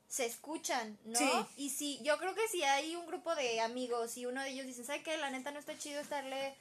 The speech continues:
Speaker 1: eh, diciendo, tirando piropos a la chava que pasa",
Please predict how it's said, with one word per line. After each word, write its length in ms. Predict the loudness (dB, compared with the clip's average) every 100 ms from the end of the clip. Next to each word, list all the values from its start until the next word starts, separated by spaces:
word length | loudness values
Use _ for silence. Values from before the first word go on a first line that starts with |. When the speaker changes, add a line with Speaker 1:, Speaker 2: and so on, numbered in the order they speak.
| -20 -20 -20 _ -6
Speaker 1:
eh, 340 | 0 2 2
diciendo, 1080 | 2 -2 0 -2 0 0 2 2 4 2 0 -4 -14 -16 -16 _ _
tirando 360 | 2 4 4 0
piropos 420 | 0 0 0 -2
a 60 | -2
la 180 | -2
chava 300 | -2 0 0
que 100 | 0
pasa", 400 | -4 0 0 0